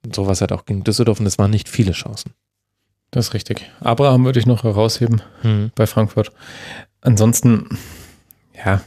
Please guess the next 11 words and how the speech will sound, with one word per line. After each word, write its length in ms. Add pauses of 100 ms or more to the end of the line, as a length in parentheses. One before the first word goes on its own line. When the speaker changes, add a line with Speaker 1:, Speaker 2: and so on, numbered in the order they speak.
(560)
Speaker 2:
also 200
im 100
Grunde 320
war's 220
ein 80
Spiel 600
fast 360
zum 140
Vergessen 420
für 140
beide. 360